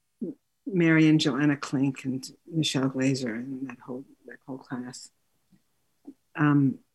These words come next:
but I used to give them little objects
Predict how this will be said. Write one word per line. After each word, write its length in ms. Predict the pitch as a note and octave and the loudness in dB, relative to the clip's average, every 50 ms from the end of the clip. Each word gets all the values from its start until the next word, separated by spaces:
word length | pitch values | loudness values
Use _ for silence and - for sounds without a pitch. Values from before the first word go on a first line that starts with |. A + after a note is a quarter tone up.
| _ _ _ _ _ _ - | _ _ _ _ _ _ 2
but 240 | F3+ F#3+ - - - _ _ _ - - _ _ _ _ _ _ _ - | 4 4 4 2 -6 _ _ _ -20 -20 _ _ _ _ _ _ _ 0
I 40 | F3+ | 2
used 180 | G#3+ A3 G#3+ | 2 2 2
to 100 | - G#3+ | 0 2
give 140 | G#3 A#3+ G#3+ | 2 4 4
them 100 | G#3+ G3 | 4 4
little 200 | G3+ G#3 G#3 E3 | 4 4 2 2
objects 760 | - E3 F#3 G#3 G#3+ G3 G#3 F3+ D3+ D3+ - - - - - | 2 4 4 4 4 4 2 0 0 -2 -6 -10 -14 -16 -16